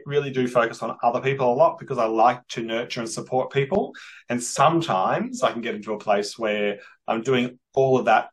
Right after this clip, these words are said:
external to me, but I actually need a little bit of it. I need a little bit of self-support. And I think leaders and managers, a big part of why we do leadership and management is the people aspect and looking after people and making sure people are supported. And it can be a really easy thing to slip into a space where you're supporting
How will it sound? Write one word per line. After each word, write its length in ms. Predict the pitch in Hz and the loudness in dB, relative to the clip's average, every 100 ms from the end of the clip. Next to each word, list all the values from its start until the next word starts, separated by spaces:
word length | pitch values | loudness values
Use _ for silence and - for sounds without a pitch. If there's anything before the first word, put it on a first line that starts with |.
| _ | _
external 580 | 123 - - 117 117 120 | -10 -10 -8 -6 -4 -4
to 140 | - | -6
me, 200 | 101 98 | -6 -6
but 120 | 98 107 | -2 2
I 200 | 98 101 | 2 2
actually 320 | 98 - 92 | -2 -8 -8
need 80 | 87 | -8
a 60 | |
little 180 | 90 90 | -10 -10
bit 80 | 87 | -8
of 140 | 87 | -8
it. 80 | - - _ _ | -10 -16 _ _
I 220 | 101 107 | 2 2
need 140 | 101 | -2
a 40 | 95 | -6
little 160 | 98 | -8
bit 100 | 98 | -8
of 60 | 98 | -10
self-support. 680 | - 95 - 101 - 104 - - - - | -8 -10 -10 -12 -8 -8 -10 -20 -20 -12
And 500 | 104 107 107 104 107 - _ | -4 -2 -2 -4 -6 -10 _
I 120 | 117 | -2
think 240 | 113 131 123 | -2 -4 -2
leaders 260 | 120 117 | -2 -2
and 80 | 110 | -4
managers, 720 | 101 104 101 104 101 - - _ _ _ _ _ - - | -4 -4 -6 -8 -8 -10 -12 _ _ _ _ _ -20 -10
a 80 | 139 | -10
big 240 | 131 135 | -8 -10
part 280 | - - 233 | -8 0 0
of 80 | 147 | 2
why 180 | 123 123 | 4 4
we 100 | 113 | 2
do 160 | 196 | -2
leadership 400 | 247 120 104 113 | -2 -2 -4 -6
and 80 | 107 | -4
management 400 | 104 104 104 - | -4 -4 -8 -10
is 160 | 127 - | -12 -10
the 80 | 107 | -4
people 260 | 160 117 | -4 0
aspect 440 | 104 - 110 107 - - - | -2 -2 -8 -8 -14 -20 -12
and 120 | 117 | -4
looking 240 | 135 120 | -4 -2
after 280 | 110 131 - | 0 0 0
people 360 | 123 123 - 107 | -6 -8 -8 -8
and 100 | 107 | -4
making 280 | 120 123 117 | -6 -6 -8
sure 120 | 107 | -6
people 220 | 110 101 | -6 -8
are 40 | |
supported. 580 | 101 101 - 113 101 101 - - _ _ - | -10 -8 -4 -2 -2 -4 -14 -20 _ _ -6
And 100 | 127 | -4
it 80 | |
can 80 | 123 | -2
be 140 | 123 123 | 0 2
a 40 | |
really 240 | 131 147 139 | 4 2 4
easy 260 | 123 120 | 2 0
thing 240 | - 113 113 | -4 -6 -6
to 100 | - | -8
slip 260 | - 123 117 | -8 -6 -6
into 220 | 110 104 | -6 -8
a 20 | |
space 420 | 101 - 101 98 | -4 -2 -2 -2
where 120 | 110 101 | -8 -6
you're 340 | 98 101 - | -4 -6 -8
supporting 480 | - 123 127 113 | -12 -10 -6 -6